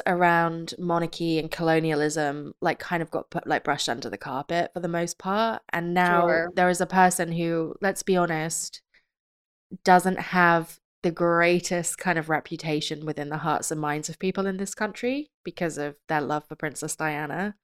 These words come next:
Speaker 1: And even though I think, like, mostly things have simmered <laughs> down, I think it, I think most people are just, like, don't wanna touch it with a barge pole. Have you seen, though, um, if I haven't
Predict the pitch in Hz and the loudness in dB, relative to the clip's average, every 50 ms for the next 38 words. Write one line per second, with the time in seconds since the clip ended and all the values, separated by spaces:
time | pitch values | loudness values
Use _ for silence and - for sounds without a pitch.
0 | _ - - - - - - - - _ _ _ _ _ _ _ _ _ _ _ | _ -18 -18 -18 -18 -18 -20 -20 -20 _ _ _ _ _ _ _ _ _ _ _
1 | _ _ _ _ _ _ - 175 214 220 240 262 254 254 233 233 226 208 202 196 | _ _ _ _ _ _ 4 4 6 6 6 6 6 4 4 4 4 6 6 4
2 | 190 - - 190 185 180 175 170 170 170 160 - - 175 180 180 175 175 170 - | 2 2 2 2 2 2 0 -2 -2 -2 -2 -2 -2 0 2 2 4 2 2 -2
3 | - 175 170 160 - 165 156 156 165 151 160 151 - - - 175 160 160 151 - | -4 -4 -4 -4 -4 -4 -6 -4 -4 -6 -4 -4 -4 -2 -2 -2 -2 -2 -4 -4
4 | - 160 151 - 160 190 180 160 202 190 - - - - - - - - _ _ | -4 -4 -2 2 4 4 4 4 2 0 -2 -4 -12 -16 -14 -8 -8 -8 _ _
5 | _ _ _ _ _ _ _ _ - _ _ - - 185 185 185 180 175 156 - | _ _ _ _ _ _ _ _ -20 _ _ -2 -2 0 0 0 0 0 0 0
6 | 82 - - - 123 170 - 170 156 160 160 160 - - 156 - 156 151 - 147 | -2 -2 0 0 0 0 -2 -4 -4 -2 -2 -2 -2 -4 -4 -4 -4 -4 -4 -4
7 | - - 143 - - - - 147 139 95 131 135 135 - - 143 - - - - | -4 -4 -4 -6 -6 -6 -6 -4 -4 -4 -4 -6 -6 -4 -4 -4 -4 -4 -6 -8
8 | - 151 156 151 139 135 143 - - - - 123 - - - - - - - - | -8 -6 -4 -4 -4 -4 -6 -6 -6 -6 -6 -6 -6 -8 -10 -8 -8 -8 -4 2
9 | - 220 220 220 254 285 302 294 - - - 196 185 185 190 185 196 190 196 196 | 6 6 8 8 6 4 4 4 4 6 6 6 6 6 4 4 4 6 6 6
10 | 202 202 - - 180 180 180 - - - _ _ _ - 196 196 - 208 196 180 | 4 2 4 4 4 4 4 2 -2 -10 _ _ _ 0 0 4 6 6 6 6
11 | 190 180 170 175 151 156 - | 6 4 4 2 -4 -6 -8